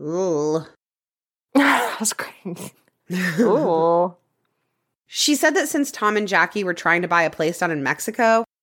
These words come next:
Speaker 1: Skylar told them she could help since she had citizenship there and it would be easier for her to buy the property.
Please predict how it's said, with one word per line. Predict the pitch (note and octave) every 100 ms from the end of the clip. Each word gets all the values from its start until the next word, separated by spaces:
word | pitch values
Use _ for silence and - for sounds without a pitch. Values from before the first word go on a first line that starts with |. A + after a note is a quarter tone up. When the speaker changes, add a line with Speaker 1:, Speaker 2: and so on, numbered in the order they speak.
| _
Speaker 1:
Skylar | - B3+ C4
told | C4 C4
them | C4 -
she | - B3
could | C#4
help | G#3 A3+ G#3+ - - _ _ _
since | - G#3+
she | G#3 A#3
had | A3 -
citizenship | F#3 G#3+ G3+ G#3 - G3+
there | F#3+ G3 G3 G3
and | F3
it |
would | E3
be | D#3+ -
easier | G3 G3+ G#3 G3+ G3+
for | -
her | D#3+ E3
to | E3+
buy | F3 D#3
the | D#3
property. | D3+ C#3 D#3+ G#3 A3+ B3